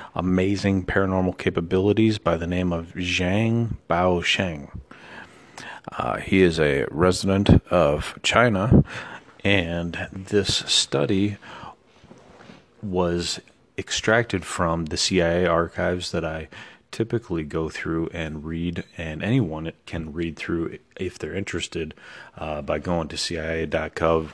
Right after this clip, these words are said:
uh, forward slash, uh, library forward slash reading room.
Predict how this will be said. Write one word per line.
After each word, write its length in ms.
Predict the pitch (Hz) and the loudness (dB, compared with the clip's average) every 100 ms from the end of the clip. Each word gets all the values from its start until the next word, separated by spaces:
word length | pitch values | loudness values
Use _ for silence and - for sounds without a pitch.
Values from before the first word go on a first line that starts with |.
| - - - - | -16 -20 -20 -6
uh, 380 | 92 85 78 80 | -2 -2 -2 -10
forward 360 | - 90 85 | -6 -4 -4
slash, 420 | - 90 87 - - _ _ - | -6 -6 -4 -6 -8 _ _ -10
uh, 220 | 104 78 | -8 -8
library 560 | 78 87 104 104 104 104 | -6 -4 0 0 0 -2
forward 320 | - 90 80 | -4 -4 -4
slash 360 | - - - - | -6 -6 -6 -4
reading 280 | 95 87 | -2 -2
room. 320 | 85 78 73 | -4 -6 -8